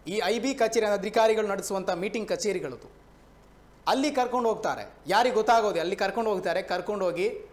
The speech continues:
ಹ-, ಮಾರಣಾಂತಿಕವಾಗಿ ಹಲ್ಲೆ ನಡೆಸ್ತಾರೆ. ಅರಣ್ಯ ಅಧಿಕಾರಿಗಳಿಗೆ ಈ ರೀತಿಯ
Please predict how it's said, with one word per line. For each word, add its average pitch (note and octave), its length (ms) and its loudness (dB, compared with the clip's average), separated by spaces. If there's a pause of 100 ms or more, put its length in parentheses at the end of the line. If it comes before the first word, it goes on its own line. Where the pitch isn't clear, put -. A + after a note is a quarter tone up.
(200)
ಹ-, G3 120 2
ಮಾರಣಾಂತಿಕವಾಗಿ G3+ 880 2
ಹಲ್ಲೆ E3 200 -4
ನಡೆಸ್ತಾರೆ. C3+ 440 -6 (1700)
ಅರಣ್ಯ B3 360 4 (100)
ಅಧಿಕಾರಿಗಳಿಗೆ A3+ 760 2
ಈ G#3+ 220 -2
ರೀತಿಯ A3+ 380 0